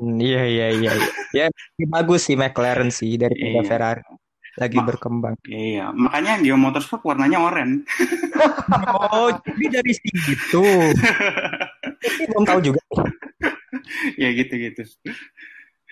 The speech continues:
Speaker 1: Oh, gitu. Ya, ya, ya. Pantes warnanya oranye ya. Ya udah.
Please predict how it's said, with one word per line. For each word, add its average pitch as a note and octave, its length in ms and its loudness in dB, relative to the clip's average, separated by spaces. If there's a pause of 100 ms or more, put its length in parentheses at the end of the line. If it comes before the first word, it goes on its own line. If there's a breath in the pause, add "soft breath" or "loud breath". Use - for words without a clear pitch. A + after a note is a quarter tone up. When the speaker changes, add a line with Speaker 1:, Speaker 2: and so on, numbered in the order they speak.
(360 loud breath)
Speaker 1:
Oh, G3+ 420 0
gitu. D3 840 0 (520)
Ya, C#3 240 2
ya, C3 240 2
ya. B2+ 180 2 (140)
Pantes C#3+ 540 -4
warnanya C3 340 -2
oranye C3 560 -2
ya. A#2+ 160 -4 (720 loud breath)
Ya - 80 0
udah. D3+ 160 2